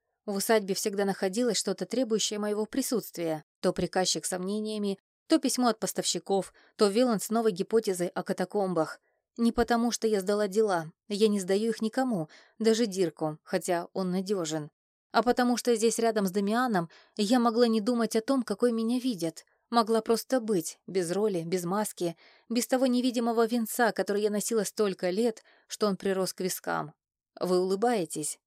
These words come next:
заметил он. «Улыбаюсь?» Я подняла руку к лицу,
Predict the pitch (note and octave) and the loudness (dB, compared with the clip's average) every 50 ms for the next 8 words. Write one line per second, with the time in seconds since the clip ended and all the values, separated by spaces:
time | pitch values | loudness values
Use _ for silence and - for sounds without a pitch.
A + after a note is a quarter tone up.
0 | _ - F#3 G3 F#3+ F#3 F3+ E3 D#3 - E3+ - _ - - D#3+ D#3 D#3 - _ | _ -12 -8 -6 -6 -4 -4 -6 -6 -6 -8 -8 _ -4 -4 -4 -4 -4 -8 _
1 | _ _ _ _ _ _ _ _ - G#3 F#3+ G#3 F#3 D#3+ E3+ E3+ F#3+ B3 D4 D4 | _ _ _ _ _ _ _ _ -8 -4 -2 -2 0 0 2 2 2 0 0 -2
2 | - - - _ _ _ _ _ _ _ - G3 F#3 G#3+ G#3 - G#3+ F#3+ G3+ G3+ | -4 -6 -10 _ _ _ _ _ _ _ -4 -2 0 0 0 -2 -2 -2 -2 0
3 | G3+ G3 F#3+ F#3 E3+ - F3+ - - G3 G3 - - - F#3 E3 D3+ | 0 0 0 0 -2 -4 -8 -6 -4 -6 -6 -6 -6 -6 -4 -4 -6